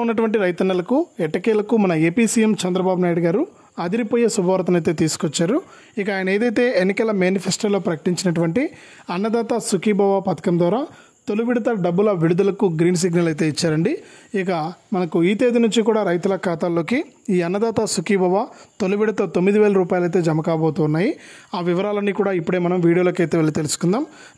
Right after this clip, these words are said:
దయచేసి వీడియో చూస్తున్న ప్రతి ఒక్కరు కూడా ముందుగా వీడియోను లైక్ చేసేయండి,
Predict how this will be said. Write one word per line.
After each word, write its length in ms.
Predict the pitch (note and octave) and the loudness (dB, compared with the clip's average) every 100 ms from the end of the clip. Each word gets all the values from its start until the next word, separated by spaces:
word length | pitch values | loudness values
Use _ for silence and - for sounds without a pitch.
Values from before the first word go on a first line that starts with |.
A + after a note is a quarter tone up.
| F3+ | -4
దయచేసి 420 | F#3 A#3 - A3+ D4 - _ A3 | -2 -2 0 -2 -2 -10 _ -2
వీడియో 200 | F3 G#3 | 0 2
చూస్తున్న 320 | A#3 G#3 A3 G#3+ | 0 0 0 0
ప్రతి 180 | F#3 F3+ G3 | 0 0 0
ఒక్కరు 180 | G3 G3 | 0 -2
కూడా 140 | F#3+ F#3 | -2 0
ముందుగా 240 | E3+ F3+ F3 | 2 2 2
వీడియోను 280 | E3 F3 E3+ | 0 0 -2
లైక్ 180 | D#3 D#3 - | -2 -4 -4
చేసేయండి, 460 | D#3 - D#3 G3+ | -4 -2 0 -2